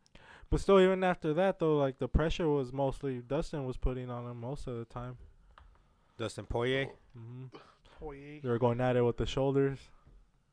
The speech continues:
Speaker 2: That was funny. And they were
Speaker 1: Yeah.
Speaker 2: talking to each other.
Speaker 1: Yeah.
Speaker 2: I forgot about that part. 'Cause the second round was so savage. You
Speaker 1: Mm-hmm.
Speaker 2: forget the
Speaker 3: Second
Speaker 2: little
Speaker 3: round they took him out?
Speaker 2: Yep.
Speaker 1: Yep.
Speaker 2: But he landed, he, I guess he killed that leg in the first round. Remember McGregor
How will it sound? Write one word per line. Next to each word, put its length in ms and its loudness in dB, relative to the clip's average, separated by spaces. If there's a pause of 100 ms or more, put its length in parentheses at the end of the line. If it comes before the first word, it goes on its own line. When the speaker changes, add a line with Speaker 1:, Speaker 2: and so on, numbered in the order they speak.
(140)
Speaker 2:
That 160 6
was 160 0
funny. 440 -6
And 100 -10
they 160 0
were 100 0
Speaker 1:
Yeah. 60 -6
Speaker 2:
talking 260 -2
to 80 -8
each 160 -10
other. 320 -6 (120)
Speaker 1:
Yeah. 440 -8 (600)
Speaker 2:
I 40 -18
forgot 340 -6
about 280 -8
that 220 -10
part. 480 -14 (340)
'Cause 160 -14
the 80 -10
second 360 -6
round 220 -2
was 140 -6
so 140 -8
savage. 800 -8 (1200)
You 100 -12
Speaker 1:
Mm-hmm. 80 -10
Speaker 2:
forget 100 -8 (100)
the 60 -6
Speaker 3:
Second 120 -2
Speaker 2:
little 160 2
Speaker 3:
round 100 0
they 20 -18
took 140 -14
him 100 -18
out? 200 -16 (420)
Speaker 2:
Yep. 240 -6 (280)
Speaker 1:
Yep. 280 -10 (1300)
Speaker 2:
But 100 -4
he 100 -2
landed, 440 0
he, 80 -2
I 60 2
guess 240 0
he 100 -8
killed 280 -2
that 160 2
leg 240 2
in 100 -2
the 60 -6
first 340 -4
round. 160 0
Remember 320 4
McGregor 400 4